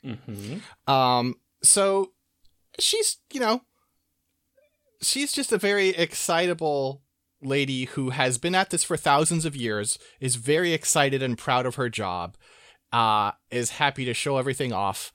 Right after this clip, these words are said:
Speaker 2: and just, it, I think, encompasses the spirit of the Low Preets, which are probably my favorite part of the story of this expansion.
Speaker 1: Like the, like, like you had said in a previous category,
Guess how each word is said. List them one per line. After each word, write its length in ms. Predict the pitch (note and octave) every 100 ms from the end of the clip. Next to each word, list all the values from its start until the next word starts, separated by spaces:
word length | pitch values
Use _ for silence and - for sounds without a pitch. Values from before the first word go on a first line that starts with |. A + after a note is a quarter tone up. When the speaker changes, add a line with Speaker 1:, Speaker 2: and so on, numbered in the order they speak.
| _ - _
Speaker 2:
and 200 | D3 D#3
just, 300 | F#3+ F#3+ - -
it, 160 | E3+ _ _ _ _ _
I 120 | D#3+
think, 280 | D#3+ F#3+ F3+ _ _ -
encompasses 800 | F3 - G3+ G3+ F#3+ F#3 F3 D3+
the 100 | C3+
spirit 500 | - - C3 C#3 C#3
of 140 | C3
the 60 | A#2+
Low 180 | B2 A#2+
Preets, 360 | - A#2 -
which 180 | G#2+ -
are 100 | A2
probably 520 | - - B2+ A#2 A#2+
my 160 | A2+ G#2+
favorite 440 | - A2+ G#2 -
part 300 | - A#2 G#2
of 120 | F#2+ G2
the 60 |
story 360 | - - F#2 E2+
of 80 | C#2+
this 180 | G#2
expansion. 600 | - - - - - E3 G3+ _ _ _ _ _ _ _ _ _ _ _ - - _
Speaker 1:
Like 220 | C#3 C3
the, 340 | D3 C3 D3+ - _
like, 320 | D3 F3 F3
like 220 | F3+ D#3
you 100 | F#3+
had 80 | F#3
said 220 | - D#3
in 100 | C#3
a 60 | C3
previous 400 | C3+ C#3 B2 A#2
category, 580 | - B2+ B2 A#2+ A2+